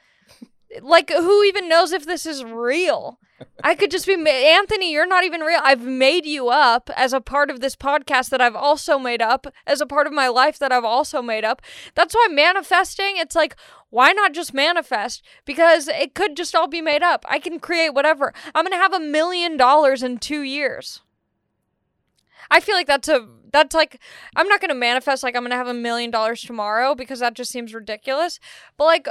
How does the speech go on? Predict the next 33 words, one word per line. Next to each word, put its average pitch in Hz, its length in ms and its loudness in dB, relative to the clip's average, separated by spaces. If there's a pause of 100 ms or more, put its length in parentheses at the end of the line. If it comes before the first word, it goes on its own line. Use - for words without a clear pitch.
(340)
watch 294 420 6
me 359 120 -8
have 349 180 2
a 330 40 -6
million 294 420 -4
dollars 277 380 2
in 262 120 -10
two - 160 -14
years. 269 480 -10
I'll - 160 2
do 311 240 0
it 339 180 4 (260)
because 294 300 -4
guess 339 320 2
what? 330 240 2 (560)
I'm 339 220 6
an 349 100 2
alien 330 640 6
and 302 300 -4
this 320 160 -2
is 302 120 -6
all 294 260 6
made 262 340 0
up. 233 220 -2
If 254 160 -4
I, - 60 -4 (460)
but 262 400 6 (380)
if 254 180 -2
that, 226 420 -4 (200)
if - 180 -6
I 262 140 4
say 233 300 -4
that 277 420 2